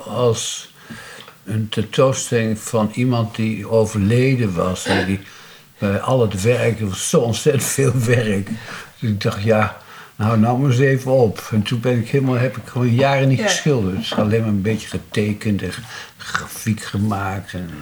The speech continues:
Speaker 1: geluidsdingen enzovoort. Ja.
Speaker 2: Ja.
Speaker 1: Ja.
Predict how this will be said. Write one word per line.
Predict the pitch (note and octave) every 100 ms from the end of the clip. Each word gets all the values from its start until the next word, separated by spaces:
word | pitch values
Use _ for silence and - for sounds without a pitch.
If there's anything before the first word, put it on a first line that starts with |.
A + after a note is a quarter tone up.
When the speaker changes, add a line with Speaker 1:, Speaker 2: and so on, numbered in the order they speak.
| E2
Speaker 1:
geluidsdingen | - - E2 F2+ F2+ F#2 - - F#2+ F#2 F#2+
enzovoort. | F2 - - E3 D3 E3+
Ja. | D#3 - - A#3 G3+
Speaker 2:
Ja. | G3+ - - -
Speaker 1:
Ja. | -